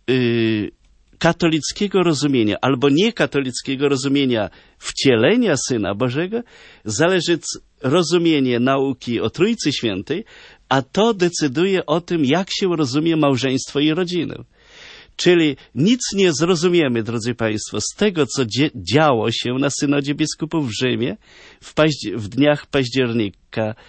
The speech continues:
mijającego roku i nie zrozumiemy, co będzie się działo za kilkanaście miesięcy na tej sesji zwyczajnej synodu biskupów na temat małżeństwa i rodziny,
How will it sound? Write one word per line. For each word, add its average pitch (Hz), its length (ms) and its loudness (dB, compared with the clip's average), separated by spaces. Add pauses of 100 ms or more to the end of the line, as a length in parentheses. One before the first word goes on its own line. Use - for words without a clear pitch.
(520)
mijającego 127 880 2
roku 110 440 0 (500)
i 160 120 2
nie 185 180 4
zrozumiemy, 175 600 2
co 170 180 -2
będzie 156 280 0
się 151 220 0
działo 139 460 2 (280)
za 120 220 0
kilkanaście 143 640 -2
miesięcy 127 680 -2 (440)
na 123 460 0 (120)
tej 135 140 0 (120)
sesji 135 320 -2
zwyczajnej 151 640 -2 (120)
synodu 113 360 -2
biskupów 117 500 -6
na 120 120 0
temat 117 320 -2
małżeństwa 120 480 0
i 160 80 2
rodziny, 180 400 -2